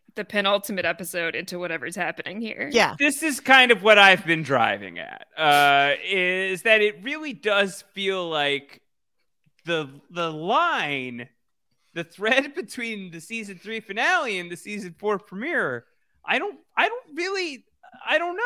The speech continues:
Speaker 3: know. I, I've watched those first three seasons very quickly, as established in the preview show, uh, as part of the catch-up. Um, but I felt like I was really following a line, even if I felt at times the show was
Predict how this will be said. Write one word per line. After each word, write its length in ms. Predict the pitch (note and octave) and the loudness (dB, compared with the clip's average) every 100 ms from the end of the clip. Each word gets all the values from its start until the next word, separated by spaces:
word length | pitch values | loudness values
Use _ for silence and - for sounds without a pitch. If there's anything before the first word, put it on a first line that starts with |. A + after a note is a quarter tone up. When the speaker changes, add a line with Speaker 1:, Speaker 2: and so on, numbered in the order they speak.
| B4 | -2
Speaker 3:
know. 140 | E3 | -2
I, 420 | C#3 G#3+ A#3 C4 | 0 0 2 2
I've 160 | C4+ G#3 | 2 0
watched 400 | A3 D4 - C4 | 2 2 -2 -8
those 220 | C4+ B3+ | -8 -8
first 320 | - A3+ G#3+ | -6 -6 -6
three 180 | G3 F3+ | -10 -12
seasons 600 | D#3+ G#3 G3+ F#3 E3+ D3+ _ _ _ _ | -10 -8 -8 -8 -12 -14 _ _ _ _
very 380 | A#2 E3+ A3 B2 | 0 4 4 2
quickly, 400 | - G2+ - G2 | -6 -16 -14 -14
as 180 | G2 G2+ | -14 -16
established 640 | - C3 A#2+ A2+ G#2+ - | -8 -2 0 0 -6 -10
in 140 | A2 G2+ | -10 -10
the 80 | |
preview 520 | - C#3+ D3+ C#3+ B2 G#2+ | -12 -6 -6 -4 -8 -8
show, 500 | - A#2+ A2+ A2 A2 | -4 -2 -2 -2 -4
uh, 380 | G#2 A2 A2 G#2 | -4 -4 -4 -4
as 160 | A#2 | -6
part 180 | - C3 | -6 -10
of 60 | A2+ | -10
the 60 | A2 | -6
catch-up. 600 | F#3 A#3+ C4 C3 A2+ - _ _ | 0 2 0 -4 -6 -6 _ _
Um, 160 | - D3 | -2 0
but 120 | D3 | 2
I 60 | F#3+ | 0
felt 240 | - C#5 | 2 0
like 100 | F4 | 0
I 60 | A3+ | -6
was 160 | E3+ | -6
really 340 | C3 E3+ G3+ F3 | -6 -6 -4 -6
following 640 | - D3 E3+ E3+ D3 C3 | 4 6 6 4 -2 -6
a 60 | A#2+ | -6
line, 420 | B2+ C3 B2 A#2+ | -2 0 -2 -6
even 300 | F3 A3 A#3+ | -10 -8 -8
if 100 | G3 | -6
I 120 | F3 | -6
felt 280 | - E3 - | -4 -6 -2
at 220 | D#3+ - | -4 -6
times 400 | - D#3 D3+ D3 | -6 -4 -4 -6
the 100 | - | -14
show 220 | B2+ C#3 | -8 -6
was 260 | B2+ B2 A2+ | -6 -10 -12